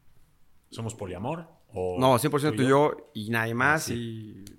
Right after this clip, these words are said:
Speaker 2: Pero a veces puedes decir, bueno, so-, somos, em, tú y yo somos tú y yo, pero si un día, este,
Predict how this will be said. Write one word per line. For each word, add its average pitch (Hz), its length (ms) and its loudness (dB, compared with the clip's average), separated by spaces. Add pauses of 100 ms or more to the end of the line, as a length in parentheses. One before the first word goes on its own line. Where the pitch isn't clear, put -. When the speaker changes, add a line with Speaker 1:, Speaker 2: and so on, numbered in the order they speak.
(1800)
Speaker 2:
Pero 151 220 6
a 160 40 6
veces 175 720 2 (600)
puedes 123 200 0
decir, 131 120 -2
bueno, 147 260 0 (100)
so-, - 300 -8
somos, 123 500 -6
em, 101 720 -12 (680)
tú 127 80 -4
y 123 60 0
yo 127 100 0
somos 117 260 -8
tú 117 60 -8
y 123 60 -4
yo, 165 160 4
pero 123 180 -4
si - 140 -8
un 131 100 -4
día, 120 400 0 (1300)
este, - 640 -12